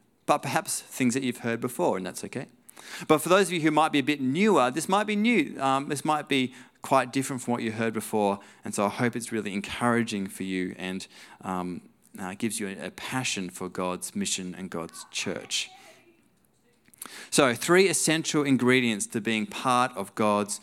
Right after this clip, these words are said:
mission to bring people to faith. One, know your identity. Two, live it out in community. And three, rest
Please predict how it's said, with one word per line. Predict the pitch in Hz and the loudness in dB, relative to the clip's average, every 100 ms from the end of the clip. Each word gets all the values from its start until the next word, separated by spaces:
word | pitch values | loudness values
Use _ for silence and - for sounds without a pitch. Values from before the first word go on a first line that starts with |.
| - | -8
mission | 107 113 127 - 98 123 147 - - _ _ _ _ _ _ _ _ - | 4 4 4 2 0 0 -2 -12 -20 _ _ _ _ _ _ _ _ -8
to | 113 | -2
bring | 101 110 | 2 2
people | 107 104 | 2 0
to | 98 | -2
faith. | - 82 - - _ - - | -2 -8 -10 -16 _ -20 0
One, | 117 123 156 175 - - | 4 6 4 0 -8 2
know | 117 120 143 | 6 8 8
your | 160 156 | 6 6
identity. | 135 110 101 - 104 | 4 2 -4 -2 -2
Two, | 101 - 156 123 104 98 - - - | -2 2 6 6 6 0 -10 -16 -4
live | 110 147 | 2 4
it | 160 | 4
out | 147 135 131 | 2 2 2
in | 123 117 | -2 -6
community. | - 107 107 98 95 95 98 _ _ | -4 0 2 2 0 -4 -8 _ _
And | - 98 | -10 -10
three, | - - 113 147 185 | -8 -2 2 2 2
rest | 90 110 113 - | 0 0 0 -6